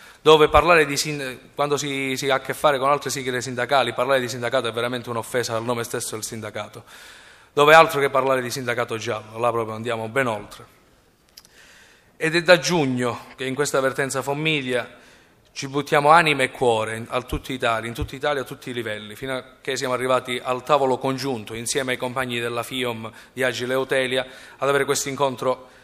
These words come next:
eh, a Palazzo Chigi, e sarà rinnovato il giorno ventisei un nuovo incontro con la speranza di salvare circa dodicimila lavoratori in Italia.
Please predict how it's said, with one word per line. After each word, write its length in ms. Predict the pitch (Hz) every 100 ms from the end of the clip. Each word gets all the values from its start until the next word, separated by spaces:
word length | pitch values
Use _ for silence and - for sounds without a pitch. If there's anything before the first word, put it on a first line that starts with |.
| - _
eh, 360 | 127 123 120 117
a 100 | 120
Palazzo 400 | - 127 120 131
Chigi, 460 | 117 110 110 123 117
e 300 | 127 120 117
sarà 240 | - 127
rinnovato 340 | 123 127 123
il 60 | 123
giorno 220 | 127 123
ventisei 420 | 123 117 113 120
un 100 | 117
nuovo 180 | 120 127
incontro 360 | 123 123 117 113
con 160 | 120
la 80 | 123
speranza 380 | 123 139 127 120
di 40 |
salvare 360 | 117 127 127 117
circa 300 | 127 120 -
dodicimila 460 | 120 120 123 131 123
lavoratori 520 | 117 117 120 117 110
in 160 | 117 120
Italia. 480 | 113 107 104 104